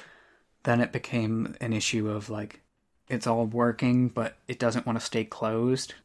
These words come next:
'cause I, I had to open and close the front of the screen so many times that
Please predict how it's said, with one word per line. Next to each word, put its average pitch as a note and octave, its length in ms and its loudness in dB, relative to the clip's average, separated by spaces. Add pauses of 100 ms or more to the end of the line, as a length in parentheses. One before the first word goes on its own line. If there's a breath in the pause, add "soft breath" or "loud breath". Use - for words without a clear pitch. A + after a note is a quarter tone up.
(140)
'cause A2+ 180 -4
I, A#2+ 400 -4
I - 80 -10
had A#2 160 -2
to A#2+ 140 0
open A#2 260 -2
and A2 140 -2
close A2 420 -4
the A2 240 -4
front - 420 -6 (560)
of A#2+ 180 -14
the A#2 60 -12
screen A#2 480 -2
so A#2+ 160 -4
many A#2+ 180 0
times A#2+ 520 -2
that B2 180 -10